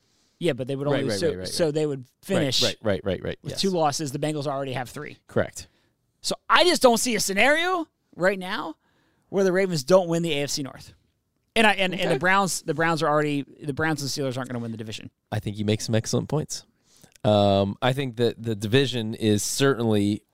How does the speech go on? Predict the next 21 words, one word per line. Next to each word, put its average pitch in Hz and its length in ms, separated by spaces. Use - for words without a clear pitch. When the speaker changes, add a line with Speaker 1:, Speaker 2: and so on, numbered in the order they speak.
Speaker 2:
absolutely 135 520
one 123 160
hundred 131 100
percent 113 240
well 117 180
within 113 220
their 101 120
reach. 123 380
I 117 120
think 113 200
they 117 140
are 110 120
the 104 120
leading 107 320
favorites 120 440
to 107 120
win 120 200
the 135 80
division. 131 460
I 117 140
think, 113 380